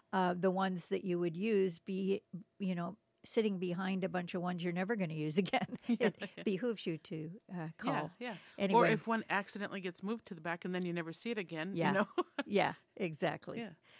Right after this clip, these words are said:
Speaker 1: Exactly. Hey, um, I was, uh, seeing this recipe that I really wanna try, and, um, I think that, um, I just think that it would be really good. Um, it's basically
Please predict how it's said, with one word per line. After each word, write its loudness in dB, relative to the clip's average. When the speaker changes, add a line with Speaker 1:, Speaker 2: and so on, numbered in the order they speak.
Speaker 1:
Exactly. 0
Hey, 8
um, 6
I 6
was, 2
uh, 4
seeing 0
this 2
recipe 2
that 0
I 4
really 4
wanna 0
try, 2
and, -2
um, -2
I -2
think -6
that, 0
um, -2
I 4
just -2
think -4
that 2
it 2
would -2
be 0
really 0
good. -6
Um, 2
it's 4
basically 2